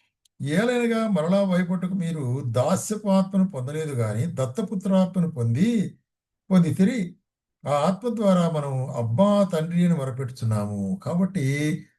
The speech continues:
దాస్యపు ఆత్మ, దత్తపుత్ర ఆత్మ. దాస్యపు ఆత్మ అయితే స్వాతంత్రం లేదు, అయితే దత్తపుత్ర ఆత్మ అయితే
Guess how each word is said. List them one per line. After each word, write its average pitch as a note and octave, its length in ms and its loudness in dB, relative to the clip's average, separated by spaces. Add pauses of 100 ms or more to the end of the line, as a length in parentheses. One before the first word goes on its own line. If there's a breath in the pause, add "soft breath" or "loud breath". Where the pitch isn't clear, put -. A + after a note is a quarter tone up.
(100)
దాస్యపు F#3 680 2
ఆత్మ, E3+ 640 -2
దత్తపుత్ర B2 560 -4
ఆత్మ. G2 340 -8
దాస్యపు F#3 640 0
ఆత్మ F#3+ 340 4
అయితే D3+ 720 2 (300 loud breath)
స్వాతంత్రం F#3+ 600 4
లేదు, C3+ 240 0
అయితే F3 440 -6
దత్తపుత్ర G3 640 -2
ఆత్మ F#3+ 240 2
అయితే F3 340 2